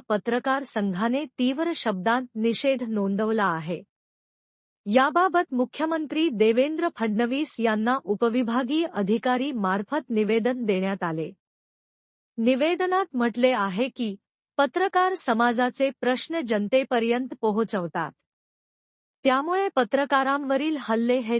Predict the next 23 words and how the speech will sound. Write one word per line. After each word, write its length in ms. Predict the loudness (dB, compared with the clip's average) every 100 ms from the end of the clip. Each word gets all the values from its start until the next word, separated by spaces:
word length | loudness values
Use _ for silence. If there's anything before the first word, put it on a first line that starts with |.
| -2
थेट 220 | -2 -4 -4
लोकशाहीवरचे 1000 | -2 -2 -2 -4 -2 -2 -2 -4 -4 -6
हल्ले 320 | -4 -4 -2
आहे. 340 | -2 -4 -6 -10 -12 _ _ _ _ _ _ _ _ _ 2
टोल 260 | 2 2
नाक्यावर 600 | 0 0 2 0 2 0 0 0
पत्रकारांना 840 | 0 0 2 2 2 0 -2 -2
मारहाण 520 | 0 0 0 -2 -2
करणाऱ्या 600 | -2 0 0 -2 -4 -6 -12 _ _ _ _ _ _ _ _ _ _
मल्टी 460 | 2 4 6 4 4
सर्व्हिसेस 720 | 4 0 0 -2 -2 -2 0
या 160 | 0 0 0
कंपनीला 600 | 0 0 0 0 0 0
ब्लॅकलिस्ट 600 | -2 -2 0 -2 -4 -2
करण्यात 340 | 0 2 0 0
यावे 380 | -2 0 2 0
आणि 340 | 0 0 0 2
त्यांना 360 | 0 0 0 0
राज्यात 440 | 0 0 0 -2 -2
कुठेही 480 | -6 -2 -2 0 0 0
ठेका 340 | -2 0 0
देऊ 280 | 2 2 2
नये, 300 | 0 -2 -6